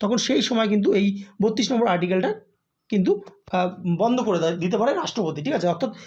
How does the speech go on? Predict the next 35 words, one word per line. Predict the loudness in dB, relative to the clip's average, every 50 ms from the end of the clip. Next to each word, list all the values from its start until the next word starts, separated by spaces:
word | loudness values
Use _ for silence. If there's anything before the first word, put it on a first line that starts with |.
| -16 -6
সেই | -2 0 2 2
সময় | 4 4 2 2 0 -2 -6 -16 -10 _
তোমার | 0 0 2 2 2
মৌলিক | 2 2 2 2 2 0
অধিকার | 0 0 0 0 0 0 0 0
লঙ্ঘন | 2 2 2 2 2 2
হচ্ছে, | 2 0 -2 -2 -4
এই | -2 0 2 2 2 2 0 -4 -12 _ -2
পরিপ্রেক্ষিতে | 0 2 2 2 2 0 2 0 0 2
তুমি | 2 2 4
কিন্তু | 4 2 2
সুপ্রিম | 2 0 0 2 2 2
কোর্টের | 2 2 2 2
দ্বারস্থ | 2 2 2 2 0
হতে | 0 0 0 0
পারবে | 0 0 0 0 0 0
না, | 0 0 -2 -2 -4 -10 -16 -20 _ _ -4
ঠিক | -2 -2
আছে? | -2 -2 -4 -8 -12 -16 -20 -20 -20 -20 -20 -20 _ -6
আচ্ছা, | -4 0 2
নেক্সট | 2 2 2 2 0 -2 -4 -6 -8 -12 -6 -2
দশ | 0 0 2 2 2
নম্বর | 2 2 2
প্রশ্ন | 2 2 2 0
দেখতে | 0 0 0 0
পাচ্ছ, | 0 2 2
এটাও | 2 2 4 2 4
ডব্লিউবিসিএস | 4 4 4 4 4 2 2 0 -2 0
মেইনস | 2 2 4 4 4
দু | 4 4
হাজার | 4 4 4
আঠারোতে | 2 2 2 2 2
এসেছিল | 0 0 2 0 0 0 0 -4 -14 -20 -20 -16 -8 -2
যে | 0 2
ভারতের | 2 2 2 2 2 2 2